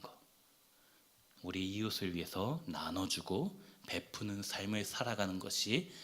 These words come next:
거룩함을 세상에 드러내는 방법이다 말씀합니다. 예수 믿는 우리는 세상과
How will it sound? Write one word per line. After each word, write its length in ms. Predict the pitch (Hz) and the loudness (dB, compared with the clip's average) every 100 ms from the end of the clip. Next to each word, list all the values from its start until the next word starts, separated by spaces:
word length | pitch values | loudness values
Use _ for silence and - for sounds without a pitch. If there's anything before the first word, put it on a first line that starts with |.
| - - - - | -14 -14 -14 -6
거룩함을 1080 | - 101 110 113 - - 104 95 135 190 - - - - - | 6 8 8 4 0 0 4 6 6 4 -2 -18 -20 -20 -18
세상에 580 | - - 90 90 90 90 | -12 -10 -4 0 0 -2
드러내는 600 | - 104 98 92 90 110 - - - - | -4 -2 0 2 2 0 -2 -16 -14 -4
방법이다 1300 | - 85 85 85 85 87 80 78 78 87 90 80 - | -2 -2 -4 0 0 0 -2 0 2 2 2 -2 -6
말씀합니다. 840 | 80 - - - 90 80 76 - - - - - - - - - - - - - - - | -4 -4 -8 -4 -4 -4 -8 -16 -18 -20 -20 -20 -20 -20 -20 -20 -12 -12 -10 -12 -12 -6
예수 220 | 95 - | 2 4
믿는 260 | 107 110 104 | 8 6 6
우리는 500 | 95 92 90 92 127 | 4 4 4 6 4
세상과 800 | - - 113 90 82 85 117 - | 2 -2 0 0 2 2 2 0